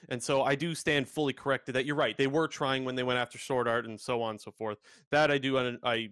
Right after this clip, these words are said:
that's a good correction, 'cause I think accuracy is important here. Uh, I think the reason why myself and others held on to the three years number is because he said that they've been looking to get out of the league for three years, right?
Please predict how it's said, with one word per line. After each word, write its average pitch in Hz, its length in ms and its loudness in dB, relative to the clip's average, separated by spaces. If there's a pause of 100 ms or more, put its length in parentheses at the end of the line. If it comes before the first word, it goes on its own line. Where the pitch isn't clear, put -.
(200)
that's 135 220 2
a 143 60 -2
good 135 240 0
correction, 135 400 -2
'cause 135 100 -6
I 151 80 2
think 202 180 -2
accuracy 151 560 -2
is 117 80 -6
important 104 480 -14
here. 101 200 -16 (340)
Uh, 127 240 4 (100)
I 143 60 0
think 185 160 -2
the 175 80 -2
reason 156 300 -2
why 143 180 6
myself 139 440 2
and 143 140 2
others 135 260 0
held 139 200 0
on 131 140 0
to 127 80 -2
the 120 100 0
three 147 220 -6
years 135 340 0
number 117 180 -2
is 113 120 -6
because 127 420 -2 (240)
he 139 140 -8
said 139 260 0
that 123 140 0
they've 127 120 0
been 123 140 0
looking 127 320 -2
to 123 100 -6
get 123 160 0
out 117 100 2
of 110 40 0
the 110 80 -2
league 110 260 -6
for 113 120 -12
three 113 240 -8
years, 107 320 -10
right? 120 180 0